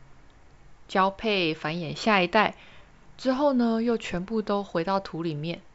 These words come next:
等待下一个十七年。那这些蝉呢，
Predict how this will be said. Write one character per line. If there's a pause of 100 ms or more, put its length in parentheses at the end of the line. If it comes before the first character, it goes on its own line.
(340)
等
待
下
一
个
十
七
年。 (1600)
那
这
些
蝉
呢，